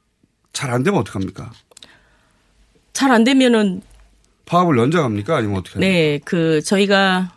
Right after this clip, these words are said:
Speaker 2: 어, 실은 이제 오늘 삼 일 정도 파업을 예상하고 이렇게 왔고요.
Speaker 1: 네.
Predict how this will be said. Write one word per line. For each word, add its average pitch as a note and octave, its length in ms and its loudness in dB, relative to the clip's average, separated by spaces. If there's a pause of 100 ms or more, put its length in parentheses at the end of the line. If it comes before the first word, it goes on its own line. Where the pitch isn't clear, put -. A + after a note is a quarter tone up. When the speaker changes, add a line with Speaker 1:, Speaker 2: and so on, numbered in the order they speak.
Speaker 2:
어, D#3+ 960 -4 (300)
실은 C#4+ 280 4
이제 G3+ 120 4
오늘 A3 880 4
삼 C#4+ 200 2
일 C#4+ 140 2
정도 G3 320 2
파업을 F#3 680 2
예상하고 F#3+ 760 0
이렇게 F3 260 -2
왔고요. E3 760 2
Speaker 1:
네. F2 140 -2